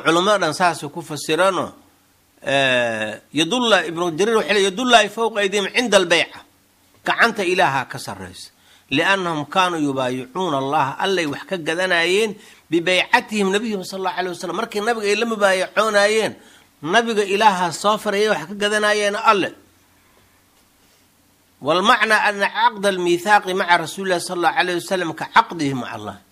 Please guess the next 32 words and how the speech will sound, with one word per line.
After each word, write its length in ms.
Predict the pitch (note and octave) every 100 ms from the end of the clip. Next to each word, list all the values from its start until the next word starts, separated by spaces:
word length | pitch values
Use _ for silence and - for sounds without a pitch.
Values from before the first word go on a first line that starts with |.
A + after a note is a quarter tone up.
| _ _
Marka 240 | D3 C#3+ D3+
rasuulka 480 | D3+ A3+ A3 G#3+ G3+
aad 240 | F#3 D#3+ C#3+ -
muba-, 240 | C#3+ D#3+ -
ka 100 | A#3
mubaayacoonayso, 760 | A3 G3 F3+ E3+ E3 G#3+ F3 E3
baycada 340 | E3+ G3 G#3
aad 100 | F3
guntaysid, 640 | F3+ B3 - F3+ - C3 - - _ _ _ D3
waaba 240 | D#3+ E3 D#3+
adigoo 320 | F#3+ A3 F#3 E3+
Ilaahay 320 | F3+ E3 C#3
la 120 | B2
guntaayo 640 | A#2 A2+ G#2 - F2+ F2+ F2
waay. 200 | F#2 F#2 _ _ _ _ _ -
Ka 60 |
qawli 360 | D3+ G3 G3+ E3+
tacaala, 480 | E3 D3 E3+ F3+ D3+
"Man 160 | C#3 C3+
yudici 420 | F3+ F#3+ C#3+ C3+
rasuula 520 | C3+ B2 - F#3+ F#3+
faqad 240 | C#3 C3+ B2+
adaaca 280 | B2 A#2 G#2+ G#2+
Allah." 200 | G2 F#2+ _ _
Qofkii 320 | G#3 G3 G#3 F#3
rasuulka 360 | F#3 A#3 G#3 G3
adeeca, 240 | F3+ F3
Ilaah 240 | G3+ F#3+
adeeca. 300 | D3 C3+ A#2 C#3
Sababtoo 360 | G3 G3+ G3+
ah 60 | E3+
rasuulka 520 | E3 G#3 A3+ G3